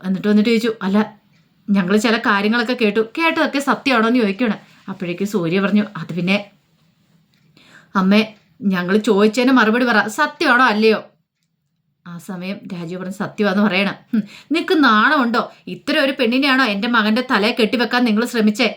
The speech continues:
ഹും, അവൾക്ക് വേറൊരുത്തരുമായിട്ട് അഫെയർ ഉണ്ടായിരുന്നില്ലേ? അതും ഒരു ഡ്രൈവറുമായിട്ട്. അല്ല, ആ ഡ്രൈവറെ ഈ വീട്ടിൽ കൊണ്ട് നിർത്തിയിട്ട്, ശ്ശെ, പറയാൻ തന്നെ നാണക്കേടാവുന്നു. എൻ്റെ മോനെ ഞങ്ങൾ ഇങ്ങനെയൊന്നും അല്ല വളർത്തിയത്. എൻ്റെ മോനെ വളർത്തിയത് നല്ല ഡീസൻ്റ് ആയിട്ടാണ് വളർത്തിയത്.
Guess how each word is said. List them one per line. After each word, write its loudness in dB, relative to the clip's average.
ഹും, -2
അവൾക്ക് -2
വേറൊരുത്തരുമായിട്ട് 0
അഫെയർ -2
ഉണ്ടായിരുന്നില്ലേ? 0
അതും -2
ഒരു -10
ഡ്രൈവറുമായിട്ട്. 0
അല്ല, -2
ആ 0
ഡ്രൈവറെ 0
ഈ 2
വീട്ടിൽ 0
കൊണ്ട് 2
നിർത്തിയിട്ട്, 0
ശ്ശെ, -4
പറയാൻ 2
തന്നെ 2
നാണക്കേടാവുന്നു. 2
എൻ്റെ -4
മോനെ 2
ഞങ്ങൾ 0
ഇങ്ങനെയൊന്നും 2
അല്ല 2
വളർത്തിയത്. 0
എൻ്റെ -4
മോനെ 2
വളർത്തിയത് 0
നല്ല 0
ഡീസൻ്റ് -2
ആയിട്ടാണ് -2
വളർത്തിയത്. 0